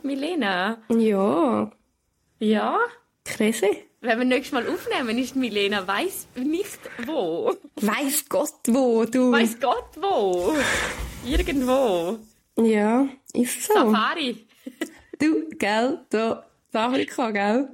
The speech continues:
Speaker 1: Da Afrika, gell? Ja. Aber wir wünschen euch, ich glaub, wir müssen dann schon mal noch eine Jahresrückblicksfolge und, ähm, ja,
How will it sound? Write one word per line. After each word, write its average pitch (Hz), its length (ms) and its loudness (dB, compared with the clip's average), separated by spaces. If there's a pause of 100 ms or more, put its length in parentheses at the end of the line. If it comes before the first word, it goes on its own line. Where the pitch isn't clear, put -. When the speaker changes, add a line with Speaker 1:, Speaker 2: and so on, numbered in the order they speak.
Speaker 1:
Da 240 160 -2
Afrika, 285 540 -6
gell? 220 500 -8
Ja. 156 400 -8 (160)
Aber 208 340 -8
wir 214 160 -8
wünschen 220 400 -10
euch, 196 320 -6
ich 220 80 -10
glaub, 262 160 -4
wir 226 80 -6
müssen 202 240 -8
dann 180 140 -10
schon 170 160 -8
mal 170 120 -4
noch 165 140 -4
eine 156 160 -2
Jahresrückblicksfolge 156 1900 -4
und, 151 420 -8
ähm, 151 540 -8 (760)
ja, 135 280 -8